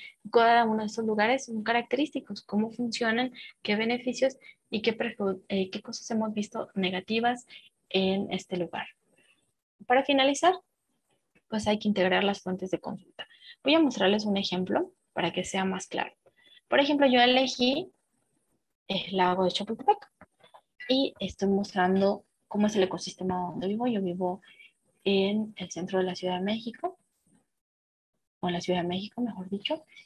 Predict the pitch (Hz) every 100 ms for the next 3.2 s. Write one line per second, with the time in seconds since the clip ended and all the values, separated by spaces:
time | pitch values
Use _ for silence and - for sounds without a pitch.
0 | _ 220 208 - 180 180 196 - - 254
1 | 262 226 185 214 247 - 180 220 - _
2 | _ _ _ _ _ _ 175 214 220 330
3 | -